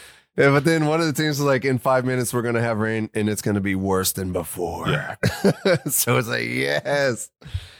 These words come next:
Speaker 1: And
Speaker 2: And
Speaker 1: again,
Speaker 2: it
Speaker 1: it
Speaker 2: hit like a freight train, too.
Speaker 1: Yeah,
Speaker 2: It
Speaker 1: there's,
Speaker 2: was,
Speaker 1: like,
Speaker 2: like,
Speaker 1: no
Speaker 2: sp-
Speaker 1: buildup. It's just all or nothing with the rain there.
Speaker 2: Uh,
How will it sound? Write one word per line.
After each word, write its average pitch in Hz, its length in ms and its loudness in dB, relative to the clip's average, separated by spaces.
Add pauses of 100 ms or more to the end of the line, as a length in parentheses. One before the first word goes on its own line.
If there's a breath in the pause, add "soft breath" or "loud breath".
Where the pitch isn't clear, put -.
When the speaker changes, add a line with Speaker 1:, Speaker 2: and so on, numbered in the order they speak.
(120)
Speaker 1:
And 147 80 4
Speaker 2:
And 165 120 4
Speaker 1:
again, 180 200 4
Speaker 2:
it 156 280 6
Speaker 1:
it - 40 -14
Speaker 2:
hit - 500 0
like 127 260 2
a 90 120 -8
freight - 600 -6
train, 82 360 -10 (100)
too. - 140 -4
Speaker 1:
Yeah, 165 120 10
Speaker 2:
It - 40 6
Speaker 1:
there's, 147 120 4
Speaker 2:
was, 190 100 4
Speaker 1:
like, 196 140 2
Speaker 2:
like, 135 100 4
Speaker 1:
no 165 180 6
Speaker 2:
sp- 120 100 -4
Speaker 1:
buildup. 139 460 0 (140)
It's 120 180 2
just 123 320 2 (160)
all 147 220 4
or 135 60 4
nothing 127 340 2
with 104 100 0
the 101 80 -4
rain 113 240 0
there. 87 260 -4 (520)
Speaker 2:
Uh, 135 160 2